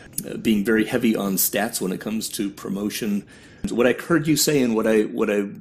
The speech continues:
wanna confirm, I guess, you will sometimes promote for ratings, but if those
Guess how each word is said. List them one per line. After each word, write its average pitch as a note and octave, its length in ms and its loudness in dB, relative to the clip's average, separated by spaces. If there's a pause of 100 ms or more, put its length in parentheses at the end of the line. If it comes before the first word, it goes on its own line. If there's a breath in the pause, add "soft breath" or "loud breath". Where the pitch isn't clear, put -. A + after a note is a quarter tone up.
wanna G#2 260 -2
confirm, G#2+ 540 -4
I F#2 80 -6
guess, F2 260 -8 (760 soft breath)
you - 340 0
will B2+ 80 4
sometimes C3+ 440 0
promote A#2+ 420 2
for G#2 380 0
ratings, G2+ 560 2
but F#2 220 -4
if G#2+ 220 0
those G2+ 560 -2